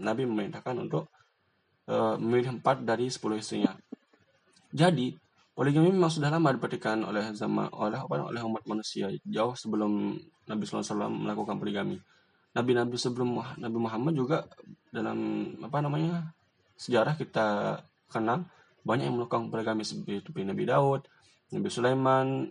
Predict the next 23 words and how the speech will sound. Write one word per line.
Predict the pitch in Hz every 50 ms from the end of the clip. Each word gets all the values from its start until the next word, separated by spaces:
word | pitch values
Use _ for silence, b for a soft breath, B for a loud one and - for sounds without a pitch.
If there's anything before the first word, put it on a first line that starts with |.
| - -
dan | 113 117 113 117 110 - 107 107
begitu | 113 110 104 - 123 117
juga | 123 127 131 127
umat-umat | 123 117 107 - 110 110 110 -
masyarakat | 107 107 - 110 110 - - 104
jahiliyah | 104 107 101 107 104 104 113 127
dalam | 120 110 107 104 104 104
waktu | 104 - _ - 123 123 117
yang | 110
cukup | - 165 - -
lama. | - 107 104 104 98 98 98 - _ _ b b b b b b _ _ - -
Eh, | - 113 110 110 107 107 104 - - - _ -
mentradisikan | 117 120 123 123 135 139 139 143 143 143 147 - - 156 143
poligami | 147 151 156 151 151 127 127 156 202 220
dalam | 170 156 147 131 127 117
jumlah | 120 117 113 117 120 117 120 - - - _ _ _ _ _ _ _ _ -
yang | - 120 113 113 113 113
tidak | 123 120 107 110 104 104 101 -
terbatas | - - 113 104 104 98 - - - 135 160 - - - -
sehingga | 120 113 110 110 131
datangnya | 127 107 101 - 104 104 110 123
Islam. | - 104 - - - _ - - B B B B B B B _ _ -
Eh, | - - 104 101 104